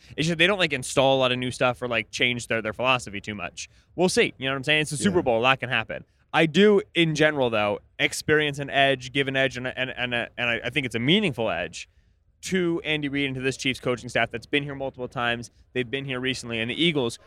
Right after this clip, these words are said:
Speaker 1: who have been tremendous, who have been unbelievable, who have been such a good team, who have done such a good job. They've been mature and they've been confident and they've been poised. There's nothing to be taken away from the Eagles. It's just the Super Bowl. It just is.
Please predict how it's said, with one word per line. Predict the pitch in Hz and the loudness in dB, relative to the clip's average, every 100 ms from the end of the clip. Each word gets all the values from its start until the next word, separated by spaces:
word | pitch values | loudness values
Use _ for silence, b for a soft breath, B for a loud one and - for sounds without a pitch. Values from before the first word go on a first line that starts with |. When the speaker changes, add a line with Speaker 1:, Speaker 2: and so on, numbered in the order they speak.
| b | b
Speaker 1:
who | 190 185 | -2 0
have | 202 190 - | 0 0 2
been | 196 175 _ - | 0 0 _ -4
tremendous, | 208 196 214 247 220 151 - | 0 0 2 2 2 0 -4
who | 190 | -2
have | 170 | 0
been | 180 - | 0 0
unbelievable, | 208 214 185 165 175 269 196 139 | 2 2 2 0 2 2 2 2
who | 147 | 0
have | 190 | 2
been | 202 | 0
such | - - 254 - | -2 -2 -2 0
a | 240 | -2
good | 214 180 | -2 -4
team, | 190 165 | -2 -2
who | |
have | 165 | -2
done | 185 185 | -2 2
such | 240 220 | 2 2
a | |
good | 208 | 2
job. | 190 175 | 2 2
They've | 160 | 0
been | 160 - B B | -2 -4 B B
mature | 190 190 - - 294 254 | 6 6 4 2 6 6
and | 190 | 4
they've | 175 160 | 0 -2
been | 147 | -4
confident | - 240 226 190 139 | 0 0 2 2 2
and | 156 | 0
they've | 156 | 0
been | 147 | -2
poised. | - 214 170 147 | 4 6 6 4
There's | 151 208 | 2 2
nothing | 269 320 233 262 | 2 2 2 0
to | 240 | -2
be | 214 | 0
taken | 220 202 | 2 2
away | 196 175 | 2 2
from | 180 | 2
the | |
Eagles. | 226 202 117 - B B B | 4 4 2 0 B B B
It's | 247 - | -4 2
just | - 381 - | 4 4 2
the | 190 | -2
Super | - 415 403 | 4 4 4
Bowl. | 254 170 104 - _ _ 214 | 2 2 2 -8 _ _ -6
It | - 392 | -4 -2
just | 254 214 | -2 0
is. | 359 494 285 | 4 4 4